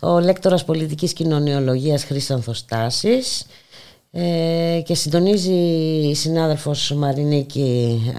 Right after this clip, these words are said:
Αλεβισοπούλου, ενώ θα ακουστεί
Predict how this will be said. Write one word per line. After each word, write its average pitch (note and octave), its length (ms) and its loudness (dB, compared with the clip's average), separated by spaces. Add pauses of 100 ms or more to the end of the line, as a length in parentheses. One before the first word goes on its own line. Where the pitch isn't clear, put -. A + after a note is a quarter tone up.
(140)
Αλεβισοπούλου, A#2+ 800 0
ενώ A3+ 240 4
θα G3 220 2 (200)
ακουστεί E3 580 0